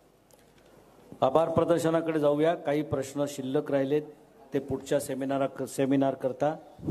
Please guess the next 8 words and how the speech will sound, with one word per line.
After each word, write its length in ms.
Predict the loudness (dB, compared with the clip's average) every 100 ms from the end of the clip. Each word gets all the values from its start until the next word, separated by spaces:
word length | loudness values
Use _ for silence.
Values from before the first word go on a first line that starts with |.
| 0 2
आदिवासी 480 | 0 2 4 2 0
जमिनीच्या 680 | -2 -2 -2 -2 0 0 0 -4 -16 -20 _ _
कराराचा 460 | 0 2 2 0 -2
specific 560 | -4 -6 -6 -4 -4
performance 500 | -2 -4 -2 -2 -2
करता 300 | -4 -8 0
येईल 220 | 0 2 0
का, 260 | 2 0